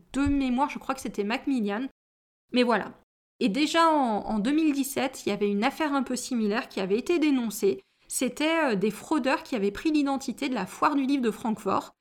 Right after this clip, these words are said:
et qui envoyaient un mail pour proposer de télécharger des documents dans un, dans un lien Dropbox. Et en fait, évidemment, quand tu cliquais, c'était, euh, un lien qui, qui récupérait des données sur ton ordinateur et qui s'est révélé être une tentative de titre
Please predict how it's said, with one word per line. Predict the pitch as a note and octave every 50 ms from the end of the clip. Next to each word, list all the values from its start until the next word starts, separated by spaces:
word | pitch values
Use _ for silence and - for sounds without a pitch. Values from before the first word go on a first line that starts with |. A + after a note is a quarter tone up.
| _ _ _ - -
et | - A3+ G3+
qui | - - - - -
envoyaient | F4+ F#4+ F#4+ F4+ F4+ F4 D4+ D#4 D#4+
un | D#4 C#4 B3 A3+
mail | G#3+ A3 A3+ C4+ D#4 D#4+
pour | - - G3 -
proposer | - - - E4+ E4 E4+ D#4 - D#4 D4
de | -
télécharger | - - C#4+ C#4 C#4 - - C4+ B3 A3+ B3+ C4+
des | A3 G#3+ G3
documents | F#3+ B3 B3+ - - C4+ B3+ B3+ B3+ C4+ C4+ A#3
dans | F3+ - - F3+ - -
un, | F#3+ F#3+ - G3 - _ _ _ -
dans | - F#3+ - G#3
un | G3+
lien | A3 D4 F4 D#4+
Dropbox. | C#4 B3 A3+ G3+ E3+ G#3+ A#3 - - - - - -
Et | B3+ G#3
en | F#3+
fait, | F3+ - - B3 C#4 - -
évidemment, | G#3 F#3+ G3 G3+ A#3+ A#3 A#3 G3+ A3 C4
quand | - C4+ C4
tu | - - B3
cliquais, | - - A3 G3 - G3 G#3+ - - - - - -
c'était, | - - A#3 A3+ A#3 - D4+ D#4+ D#4+ D4+
euh, | C4+ A#3 G#3+ G3+ G3 G3 G3 F#3+ F#3+ -
un | - G#3+
lien | G#3 A3+ C#4
qui, | C4+ - - G#3 G3 G3 G3
qui | G#3 - - G3
récupérait | G3+ A3+ - - B3+ - A#3+ G#3 A3+ B3+
des | A#3+ B3
données | F#3 F#3+ G#3+ G#3 C4
sur | C4+ - B3+
ton | - - G3 G3
ordinateur | G3+ A3 C4 C#4 C4 A3+ F3+ F#3 G3+ - B3 - - _ _ _ _ -
et | G#3+
qui | G3+ - C#4+
s'est | B3+ - D4+ D4
révélé | B3+ C#4 B3 A#3 A#3 A3 F#3+ G3+
être | G3+ G3+ B3 D4+ - -
une | A#3 F#3+
tentative | F3+ - D#4 D4+ D4 C#4 B3 B3 - C#4+ D4 C#4+
de | A#3+ G#3 G#3 G3+ F#3+ -
titre | - - E4 G4 F#4+ - -